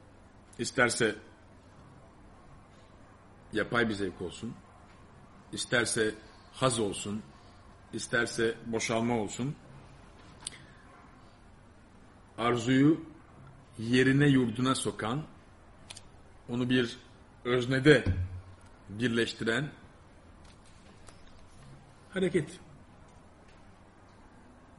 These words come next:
O zaman ikinci bir başka örnek çıkıyor karşımıza. Guattari'nin sık sık vurgulamış olduğu bir örnek.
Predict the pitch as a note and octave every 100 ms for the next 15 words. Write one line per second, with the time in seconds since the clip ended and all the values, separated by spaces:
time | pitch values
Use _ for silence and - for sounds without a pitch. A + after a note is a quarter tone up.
0 | - D#3+ A3+ F#3 - - - - - -
1 | - - - - - - - - - -
2 | - - - D3+ E3 F#3+ A#3 F#3 C#3 -
3 | - - - - - C3+ C#3 F#3+ D3+ C#3+
4 | - - C#3 C#3 B2+ C#3 C#3 D3+ G#3 -
5 | - - - - - - - - - -
6 | - - - - B2+ D#3 D#3 G#3 F#3+ C3+
7 | G#2 - - - - - - - - -
8 | - D3 B2+ A#2 A#2 A#2 A2+ B2 A2 A2
9 | G#2 G#2 G#2 D#3 F#3+